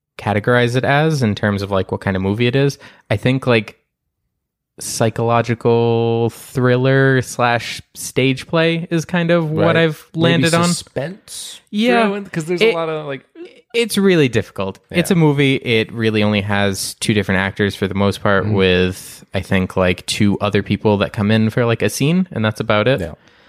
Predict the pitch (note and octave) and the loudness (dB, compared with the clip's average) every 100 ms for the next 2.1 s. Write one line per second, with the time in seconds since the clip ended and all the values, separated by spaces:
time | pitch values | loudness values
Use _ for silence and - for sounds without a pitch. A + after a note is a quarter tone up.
0 | _ _ A#2+ A2 G2+ F#2 F#2 - _ _ | _ _ -4 0 2 0 -2 -6 _ _
1 | A#2+ A2 F#2+ _ - A2+ G#2 G2+ - - | 0 0 -2 _ -2 2 2 0 -4 -6
2 | - | -8